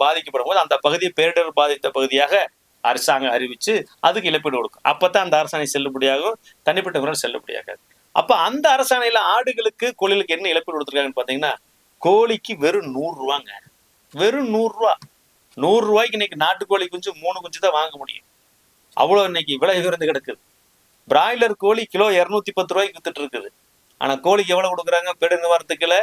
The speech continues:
வெறும் நூறு ரூபா. ஆடுகளுக்கு பாத்தீங்கன்னா நாலாயிரம் தான். ஆட்டுக்குட்டி இன்னைக்கு நாலாயிரம் ரூபாய்க்கு நம்மளுக்கு கிடைக்க மாட்டேங்குது. ஐயாயிரம் ரூபாய்க்கு போன தாண்டினா தான் ஆட்டுக்குட்டியே கிடைக்குது. இறந்து போன ஆடுகள்லாம் பாத்தீங்கன்னா நாலு ஈத்து போட்டது, மூணு ஈத்து போட்டது, இந்த மாதிரியான ஆடுகள்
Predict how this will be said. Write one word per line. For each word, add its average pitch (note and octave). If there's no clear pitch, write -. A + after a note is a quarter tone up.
வெறும் D3+
நூறு C3+
ரூபா. A2
ஆடுகளுக்கு B3
பாத்தீங்கன்னா F#3
நாலாயிரம் E3+
தான். A#2
ஆட்டுக்குட்டி B3+
இன்னைக்கு A3+
நாலாயிரம் G3
ரூபாய்க்கு G#3
நம்மளுக்கு F3
கிடைக்க F3
மாட்டேங்குது. C#3
ஐயாயிரம் F3+
ரூபாய்க்கு G#3
போன F#3
தாண்டினா F#3
தான் F3
ஆட்டுக்குட்டியே E3
கிடைக்குது. B2+
இறந்து F3+
போன F3
ஆடுகள்லாம் C#3+
பாத்தீங்கன்னா A2
நாலு D3
ஈத்து C#3
போட்டது, A#2
மூணு F3+
ஈத்து B2
போட்டது, G#3+
இந்த D3+
மாதிரியான D3
ஆடுகள் -